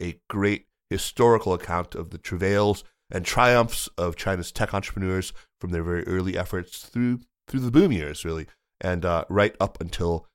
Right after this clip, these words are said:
the recent regulatory tightening. Read the book and you will learn a ton about Tencent, but also about its competitors and the epic struggles among them. It was a real pleasure to read, and I highly recommend you pick up a copy. Lulu,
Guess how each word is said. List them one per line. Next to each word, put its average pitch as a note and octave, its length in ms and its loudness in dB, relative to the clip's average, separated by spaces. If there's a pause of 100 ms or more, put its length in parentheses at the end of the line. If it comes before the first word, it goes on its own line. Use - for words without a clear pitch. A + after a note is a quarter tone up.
(160)
the F#2 140 0
recent F2+ 520 -4
regulatory E2+ 720 -2
tightening. D#2+ 500 -8 (800)
Read G#2+ 240 4
the G#2 80 4
book A2 380 4
and G2 180 2
you G2 140 2
will F#2+ 180 4
learn G#2 280 4
a G2+ 100 4 (120)
ton G2+ 440 -2
about F2 320 -2
Tencent, F2 400 -6
but - 140 -4
also E3 320 2 (400)
about C#3 240 2
its C3 180 -2
competitors A2+ 760 -4
and D#2+ 120 -8
the E2 100 -10
epic - 280 -4
struggles E2 400 -4
among F2 260 -4
them. G#2 160 -4 (300)
It G2+ 80 0
was G2 280 0
a F#2 100 -2
real G#2+ 340 2
pleasure F#2+ 320 -2
to - 140 -10
read, F2+ 200 -4
and - 140 -6
I D2+ 100 -6
highly G2+ 520 -2
recommend E2 440 -6
you D#2 80 -10
pick - 180 -10
up E2+ 120 -8
a - 20 -10
copy. F2 300 -4
Lulu, A#2+ 460 6